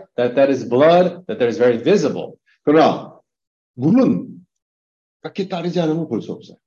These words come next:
Speaker 1: However, water, uh, if you're not following closely, that's not able to see clearly.
Speaker 2: 주님이,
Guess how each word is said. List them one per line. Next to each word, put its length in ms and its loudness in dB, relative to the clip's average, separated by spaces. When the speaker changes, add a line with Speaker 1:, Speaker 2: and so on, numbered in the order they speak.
Speaker 1:
However, 600 2
water, 800 2
uh, 400 -8
if 200 -14
you're 120 -6
not 240 -2
following 380 -2
closely, 840 -2
that's 200 -6
not 220 0
able 340 2
to 400 -6
see 540 0
clearly. 480 -4
Speaker 2:
주님이, 880 4